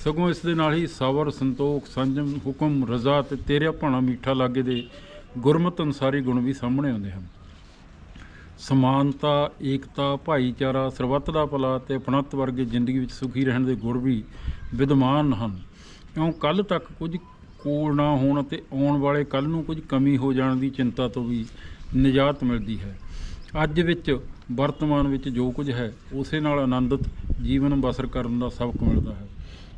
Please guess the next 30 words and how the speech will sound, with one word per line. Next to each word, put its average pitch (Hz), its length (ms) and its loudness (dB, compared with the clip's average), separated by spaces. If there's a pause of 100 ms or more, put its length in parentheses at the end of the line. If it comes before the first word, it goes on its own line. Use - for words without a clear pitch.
ਇਹ 165 80 -6
ਤਾਂ 185 140 0
ਸਰਵ 165 260 0
ਪ੍ਰਮਾਣਿਤ 160 420 -2 (120)
ਸੱਚ 143 180 -4
ਹੈ 143 220 -2 (360)
ਕਿ 160 160 2
ਅੱਜ 147 180 0
ਅਤੇ 147 160 0
ਹੁਣ 131 220 0
ਵਿੱਚ 135 180 -2
ਜੀਓ। 117 320 -2 (580)
ਇਸ 175 180 0
ਨਾਲ 170 240 4
ਹੀ 170 140 0
ਤੁਸੀਂ 151 280 -4
ਚਿੰਤਾ 143 340 2
ਮੁਕਤ 143 280 -2
ਨਿਰਭੈ 147 420 0
ਜ਼ਿੰਦਗੀ 123 400 0
ਗੁਜ਼ਾਰੋਗੇ 113 560 -4 (600)
ਤੇ 160 100 -2
ਖੁਸ਼ਹਾਲ 139 580 0
ਤੇ 156 160 -2
ਸੁਖੀ 135 340 0
ਰਹੋਗੇ। 107 340 0 (460)
ਚੜ੍ਹਦੀ 180 300 0
ਕਲਾ 147 280 2 (100)
ਇਹੋ 147 340 4
ਹੈ। - 300 -4